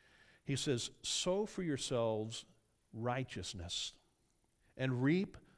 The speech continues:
steadfast love. Break up your fallow ground, for it is the time to seek the Lord that he may come and rain righteousness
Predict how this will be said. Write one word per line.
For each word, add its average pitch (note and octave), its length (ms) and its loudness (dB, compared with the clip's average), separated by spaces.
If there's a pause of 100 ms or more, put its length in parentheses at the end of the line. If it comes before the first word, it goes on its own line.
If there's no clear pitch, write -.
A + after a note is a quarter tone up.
(120)
steadfast C#3 960 -4
love. E2+ 560 -6 (800)
Break F3 320 6
up G3 280 2 (500)
your F#2 120 -4
fallow B2+ 800 -2 (300)
ground, G2 720 -6 (380)
for A#2+ 260 -2
it A2+ 80 -2
is A2 140 -2
the G#2+ 80 -6
time A#2 320 -4
to G#2+ 80 -6
seek - 260 -4
the G#2+ 100 -6
Lord A2+ 280 -2
that G2+ 100 -4
he A#2 140 -4
may G#2 160 -4
come A#2+ 380 -6
and G#2 140 -6
rain G#2+ 200 -6
righteousness A2 600 -8